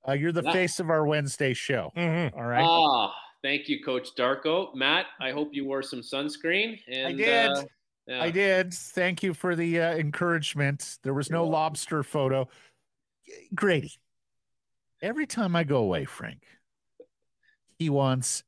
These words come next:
Speaker 1: embarrassing photo content of me. Okay.
Speaker 3: You've provided a lot of it in recent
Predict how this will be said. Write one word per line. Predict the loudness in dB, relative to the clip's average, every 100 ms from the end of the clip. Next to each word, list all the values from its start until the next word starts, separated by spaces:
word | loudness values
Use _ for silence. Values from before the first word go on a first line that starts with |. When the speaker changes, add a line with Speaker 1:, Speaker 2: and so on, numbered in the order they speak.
| _
Speaker 1:
embarrassing | -4 -2 2 2 2 0 -2 -2
photo | 2 2 4 0
content | 0 -4 -4 -6 -6 -8
of | -12 -14
me. | -16 -18 _ -20
Okay. | -8 -6 -6 -6
Speaker 3:
You've | -8 -4
provided | 0 2 2 0
a |
lot | 0 0
of | -2
it | -6
in | -6 -8 -8
recent | -10 -10 -14